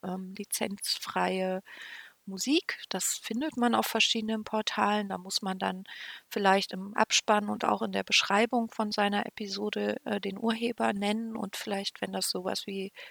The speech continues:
Creative Commons Lizenzen sind, also, ähm, frei nachnutzbare Musikstücke sind,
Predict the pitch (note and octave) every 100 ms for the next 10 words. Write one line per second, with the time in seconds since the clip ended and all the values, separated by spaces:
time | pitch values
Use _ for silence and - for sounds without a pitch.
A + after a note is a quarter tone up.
0 | - - G3+ G3+ G3+ - A#3 A#3+ A#3+ A3
1 | - A3 - - G3+ - - G3 G3 G3
2 | - G3 F#3+ F3+ F3+ - - - - -
3 | G3 F#3+ F#3+ F#3+ - G3 G3+ F#3+ F3+ F#3+
4 | A3 G3 - - F#3 F#3+ - F#3+ F#3+ F#3+
5 | F#3+ - - - - G#3 G3+ F3+ F#3+ F#3
6 | F#3+ -